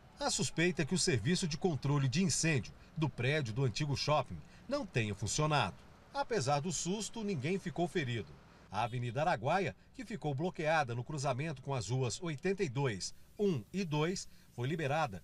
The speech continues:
depois que os bombeiros deixaram o local. Apenas duas faixas da avenida, que fica em frente ao shopping,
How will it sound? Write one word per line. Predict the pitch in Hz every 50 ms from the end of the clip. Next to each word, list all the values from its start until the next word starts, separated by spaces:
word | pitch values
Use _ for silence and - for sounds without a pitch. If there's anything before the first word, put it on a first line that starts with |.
| - - - -
depois | 233 233 - - 220 220 202
que | - 226
os | 214
bombeiros | 160 180 196 156 120 139 170 190 190 190 185 139
deixaram | 165 190 170 131 - - 170 185 185 180
o | 175
local. | 180 180 170 - - 123 101 90 - - - - - - - - - -
Apenas | 101 98 - 139 143 147 143 113 95
duas | - - 160 175 175 123 - -
faixas | - 143 151 151 135 - 131 101
da | 92 143 147
avenida, | 110 98 104 110 151 175 131 107 92 - - - -
que | - - 214
fica | - - 175 175 - 190
em | 180
frente | 139 - 139 151 196 214 185 -
ao | 143 110
shopping, | - - 151 160 170 - 175 170